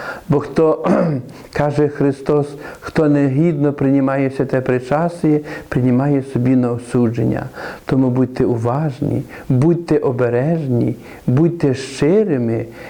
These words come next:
і не лінуйтеся підготовитись до цієї сповіді, до святого причастя. А в тому всьому хай вам допоможе наш Господь Ісус Христос. Амінь.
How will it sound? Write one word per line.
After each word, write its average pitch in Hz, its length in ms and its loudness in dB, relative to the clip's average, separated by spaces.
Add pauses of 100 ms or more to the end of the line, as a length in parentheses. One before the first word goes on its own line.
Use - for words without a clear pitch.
(200)
і 180 180 6
не 165 360 4 (100)
лінуйтеся 143 1120 0 (400)
підготовитись 123 800 2
до 117 60 -2
цієї 117 260 0
сповіді, 143 720 0 (320)
до 123 160 2
святого 147 520 0
причастя. - 800 -4 (380)
А 160 100 2
в 147 140 -2
тому 214 260 4
всьому 165 500 2 (160)
хай 214 380 0
вам 170 360 0 (220)
допоможе 139 920 2 (280)
наш 190 400 0 (100)
Господь 147 600 0 (360)
Ісус 185 460 0
Христос. 127 640 -2 (480)
Амінь. 151 600 2